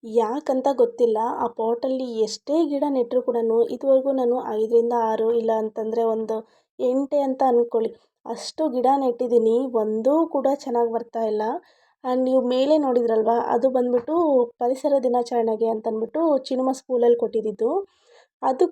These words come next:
ಎಷ್ಟು ಚೆನ್ನಾಗಿ ಬರ್ತಿದೆ ಅಂತಂದರೆ ಮೇಲೆ ತುಂಬನೇ ಚೆನ್ನಾಗಿ ಬರ್ತಾ ಇದೆ, ಅದಕ್ಕೆ ಅದನ್ನು ಅಲ್ಲೇ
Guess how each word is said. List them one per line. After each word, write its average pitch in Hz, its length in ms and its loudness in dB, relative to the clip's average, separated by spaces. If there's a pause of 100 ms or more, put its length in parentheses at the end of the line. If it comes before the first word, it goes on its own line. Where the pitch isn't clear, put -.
(280)
ಎಷ್ಟು - 200 -6 (120)
ಚೆನ್ನಾಗಿ 311 320 2
ಬರ್ತಿದೆ 269 360 0
ಅಂತಂದರೆ 247 400 0 (160)
ಮೇಲೆ 254 220 2 (400)
ತುಂಬನೇ 277 360 2 (100)
ಚೆನ್ನಾಗಿ 240 320 0
ಬರ್ತಾ 226 340 -6
ಇದೆ, 220 160 -6 (160)
ಅದಕ್ಕೆ 233 380 -6
ಅದನ್ನು 226 260 -4 (140)
ಅಲ್ಲೇ 220 200 -4